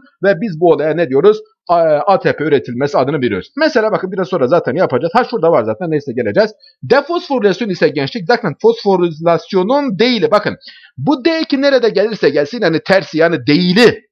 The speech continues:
manasında kullanabiliyoruz. A T P'nin tüketilmesidir. Egzergonik reaksiyon. Gençlik şuraya odaklanın. Egzodan hatırlayın.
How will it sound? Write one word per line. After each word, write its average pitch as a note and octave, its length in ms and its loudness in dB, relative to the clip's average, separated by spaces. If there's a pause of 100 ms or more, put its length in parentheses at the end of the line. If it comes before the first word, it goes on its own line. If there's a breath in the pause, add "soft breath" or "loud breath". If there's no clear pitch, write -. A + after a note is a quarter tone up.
manasında C3+ 520 -2
kullanabiliyoruz. A3 720 0 (260)
A F#3 180 2
T D#3+ 160 0
P'nin G#3 320 -2
tüketilmesidir. A2+ 760 -4 (520 soft breath)
Egzergonik C#4 640 0
reaksiyon. F#3 400 2
Gençlik D4 280 -2
şuraya D#4 260 2
odaklanın. A#3+ 560 0 (100)
Egzodan A#3+ 500 2
hatırlayın. F3+ 500 0